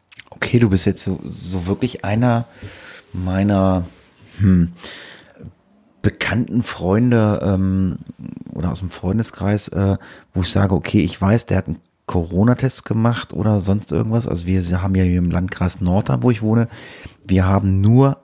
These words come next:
einhundertsiebenundzwanzig Infizierte. Das ist echt wenig, finde ich persönlich. Und, ähm, wenn mich einer fragt, ja, kennst du irgendwen, der Corona hat oder so? Äh, nein. Und, äh, kennst du einen, der einen Test gemacht hat? Äh,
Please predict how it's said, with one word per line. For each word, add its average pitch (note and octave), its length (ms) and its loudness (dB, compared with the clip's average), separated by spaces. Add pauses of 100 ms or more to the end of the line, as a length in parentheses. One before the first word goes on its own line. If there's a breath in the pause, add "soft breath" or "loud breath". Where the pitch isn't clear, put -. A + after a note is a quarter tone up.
einhundertsiebenundzwanzig G#2 1200 0
Infizierte. - 720 0
Das - 240 -4
ist - 260 -10 (120)
echt G2 420 -2
wenig, F2 520 0
finde - 260 -2
ich - 160 -4
persönlich. C#3 520 0 (1040 loud breath)
Und, A2 220 2
ähm, F#2+ 380 4
wenn F#2+ 180 4
mich F2 140 0
einer F2+ 160 0
fragt, - 200 -14
ja, - 140 -10
kennst - 360 -8
du G2+ 40 -6
irgendwen, G2 300 -2
der F#2+ 100 -2
Corona G2+ 540 -8
hat G2+ 140 -8
oder G2 200 -4
so? F#2+ 320 -4 (200)
Äh, F2 200 -6
nein. F#2+ 420 2 (300)
Und, F#2+ 320 0
äh, F2 380 -2
kennst - 260 -6
du - 60 -4
einen, F2+ 80 0
der F2 60 0
einen E2+ 60 -4
Test F#2+ 200 -4
gemacht C3 240 0
hat? - 260 -8
Äh, D#2+ 160 -2